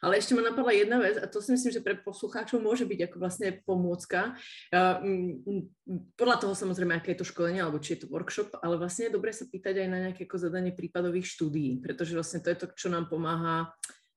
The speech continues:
jednak nacítiť sa na to, čo sú tie reálne problémy alebo tie prekážky, ako si, e, popisovala Mati. A zároveň nám to dáva teda tú lepšiu predstavu o t-, o tej realite, ale môžeme to potom s tými účastníkmi riešiť,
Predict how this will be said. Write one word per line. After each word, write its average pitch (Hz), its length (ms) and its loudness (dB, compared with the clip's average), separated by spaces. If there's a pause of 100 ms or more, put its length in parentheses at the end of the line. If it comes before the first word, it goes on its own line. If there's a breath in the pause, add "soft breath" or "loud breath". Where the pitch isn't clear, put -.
jednak 196 320 4
nacítiť 180 480 -2
sa 196 80 -2
na 175 80 2
to, 175 160 -8
čo - 80 -12
sú 180 160 -4
tie 185 160 6
reálne 170 320 2
problémy 156 640 -2
alebo 147 240 0
tie 170 160 -6
prekážky, 151 640 -4
ako - 80 -16
si, - 240 -2
e, 170 160 0
popisovala 160 640 -4
Mati. 156 400 -2 (320 loud breath)
A 151 80 -2
zároveň 185 480 4
nám 175 80 0
to 180 80 -4
dáva 175 240 2
teda 175 160 2
tú 180 160 0
lepšiu - 240 -4
predstavu 165 480 -2
o - 0 -
t-, - 160 -10
o 170 80 -4
tej 170 240 2
realite, 151 400 0
ale 165 160 0
môžeme 175 320 2
to 180 160 -4
potom 170 240 -4
s - 80 -14
tými 175 160 0
účastníkmi 165 640 -4
riešiť, 160 420 -2